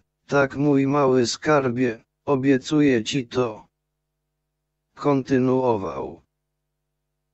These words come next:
„Nie zadowala mnie tylko twoje słowo. Chcę przysięgi i podpisu twoją krwią”. Powiedziałam mu więc: „Jeśli posłuszeństwo tego chce,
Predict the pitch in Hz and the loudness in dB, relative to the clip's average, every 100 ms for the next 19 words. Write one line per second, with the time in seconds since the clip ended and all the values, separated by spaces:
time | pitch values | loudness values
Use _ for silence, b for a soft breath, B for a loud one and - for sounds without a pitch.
0 | _ 120 131 120 139 131 131 123 160 160 | _ 0 2 4 2 2 2 2 2 2
1 | 147 135 135 147 135 156 147 135 143 127 | 2 2 2 2 0 2 0 0 -2 -4
2 | - 131 123 113 104 - 156 120 104 92 | -2 0 2 2 0 0 0 0 -2 -6
3 | - _ _ _ _ _ _ _ _ _ | -8 _ _ _ _ _ _ _ _ _
4 | _ _ _ _ - - 143 135 - 147 | _ _ _ _ -18 -4 -2 -2 -2 0
5 | 131 165 147 127 127 110 127 139 135 - | 2 2 2 0 -4 -6 -6 -2 -2 -2
6 | 147 139 - 143 - - 110 104 101 98 | -6 -6 -4 -6 -6 -2 2 2 0 -4
7 | - 78 80 78 - - _ _ _ _ | -8 -4 -4 -4 -10 -20 _ _ _ _
8 | _ _ _ _ _ _ - 131 127 147 | _ _ _ _ _ _ -6 -2 2 2
9 | 131 151 165 151 147 139 135 120 139 127 | 2 4 4 4 4 2 2 2 0 0
10 | 120 - - _ _ 131 135 123 - 139 | -4 -6 -14 _ _ 0 2 2 -2 -4
11 | 120 131 123 - 139 127 156 151 135 - | -2 -2 -2 -2 0 0 2 2 0 -4
12 | - 147 135 151 139 131 127 - - 151 | -8 -2 -2 2 0 2 0 0 -4 -4
13 | 107 110 | -4 -10